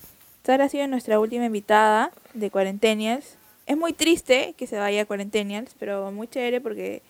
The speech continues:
vamos a regresar a antes y como antes y tenemos muchas ideas bien chéveres, así que esperamos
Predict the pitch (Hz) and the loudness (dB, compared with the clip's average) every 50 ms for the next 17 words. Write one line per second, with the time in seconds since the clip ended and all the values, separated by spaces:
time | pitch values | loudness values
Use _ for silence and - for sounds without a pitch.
0 | _ _ _ _ _ _ _ _ _ _ _ _ - 220 220 220 226 233 - 233 | _ _ _ _ _ _ _ _ _ _ _ _ -2 -2 0 0 -2 -4 -4 -6
1 | 214 196 208 - - - - 214 208 208 _ _ _ _ _ _ _ _ _ - | -6 -6 -6 -6 -6 -6 -6 -6 -6 -10 _ _ _ _ _ _ _ _ _ -6
2 | 208 208 202 196 196 196 196 214 220 220 220 - - - _ 214 214 208 208 - | -4 -4 -2 -4 -4 -6 -8 -10 -12 -12 -12 -16 -18 -18 _ -14 -14 -14 -14 -14
3 | - 202 196 196 196 196 214 233 226 - 214 - 190 196 202 214 214 220 214 - | -12 -12 -10 -10 -12 -10 -12 -12 -12 -14 -14 -14 -12 -10 -8 -8 -8 -10 -10 -12
4 | 254 - 233 214 214 202 202 208 208 214 - 240 240 269 277 262 277 320 - - | -12 -10 -8 -8 -8 -8 -8 -10 -12 -12 -10 0 4 4 4 4 2 -2 -8 -12
5 | - _ - - - 190 208 - - 240 233 269 285 285 269 254 262 311 453 - | -20 _ -20 -16 -14 -14 -8 0 2 4 6 6 6 4 2 -2 -4 -4 -6 -10
6 | - | -18